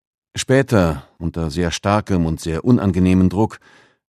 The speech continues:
würde er versuchen, sich an jedes einzelne mikroskopische Detail zu erinnern, das die allerletzten Schritte begleitete. Die allerletzten Schritte, bevor er umkehrte.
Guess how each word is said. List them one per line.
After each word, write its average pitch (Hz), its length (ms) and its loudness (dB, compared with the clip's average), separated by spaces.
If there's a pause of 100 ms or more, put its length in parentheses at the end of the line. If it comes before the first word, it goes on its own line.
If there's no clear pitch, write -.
(100)
würde 139 200 2
er 147 100 2
versuchen, 151 520 2
sich 143 180 -2
an 123 140 4
jedes 135 420 0
einzelne 151 520 0
mikroskopische 135 840 -2
Detail 123 380 -2
zu - 140 -4
erinnern, 90 520 0
das 82 180 -8
die - 180 -8
allerletzten 98 560 0
Schritte 90 300 -8
begleitete. 82 720 -4 (960)
Die 90 240 -4
allerletzten 98 600 2
Schritte, 110 600 -2 (320)
bevor 104 380 0
er 113 160 2
umkehrte. 78 680 -2